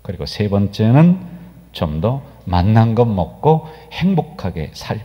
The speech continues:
걸. 이런 후회를 한다고 합니다. 이런 재미있는 책이 있어요.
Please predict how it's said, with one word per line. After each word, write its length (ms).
걸. 240
이런 280
후회를 760
한다고 460
합니다. 460
이런 180
재미있는 600
책이 280
있어요. 500